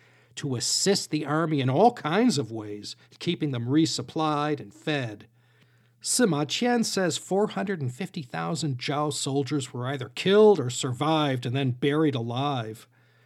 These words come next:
The Qin and Zhao states had been going at each other for the longest time.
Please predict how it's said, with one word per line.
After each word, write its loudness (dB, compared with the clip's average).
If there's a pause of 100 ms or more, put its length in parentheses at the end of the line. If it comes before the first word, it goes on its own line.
(240)
The 0
Qin -2
and -2
Zhao 0
states 2
had -10
been -6
going 6
at 4
each 0
other 0
for -8
the -14
longest -6
time. -6